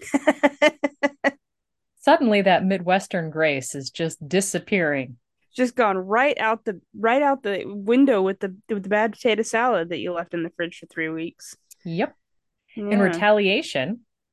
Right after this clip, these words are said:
Speaker 2: and
Speaker 1: Oh, of
Speaker 2: here's where
Speaker 1: course.
Speaker 2: there's, there is some interesting discrepancy. Missouri settlers or the angry tax collector cut down three trees known to be storehouses of honey by local bees.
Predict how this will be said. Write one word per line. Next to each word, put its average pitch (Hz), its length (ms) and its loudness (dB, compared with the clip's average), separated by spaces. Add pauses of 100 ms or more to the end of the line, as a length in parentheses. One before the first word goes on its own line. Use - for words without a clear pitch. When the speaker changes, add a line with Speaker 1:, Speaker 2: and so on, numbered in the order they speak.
(140)
Speaker 2:
and 165 140 -4
Speaker 1:
Oh, 220 40 2
of - 40 4
Speaker 2:
here's 202 180 0
where 196 120 2
Speaker 1:
course. 233 60 2
Speaker 2:
there's, 190 360 0 (240)
there 175 200 2
is 170 200 -4
some 165 400 -6
interesting 190 480 -4
discrepancy. 165 720 -2 (300)
Missouri 180 440 -2
settlers 165 520 -2 (200)
or 185 360 4
the 156 180 -4
angry 160 280 -6
tax 190 300 -6
collector 123 500 -6
cut 165 220 -2
down 143 260 -8
three 175 240 -6
trees 143 460 -8
known 151 320 -4
to 175 60 -6
be 156 80 -8
storehouses 147 600 -4
of 139 120 -10
honey 151 320 -4
by 131 220 -2
local 127 360 -8
bees. 147 440 -6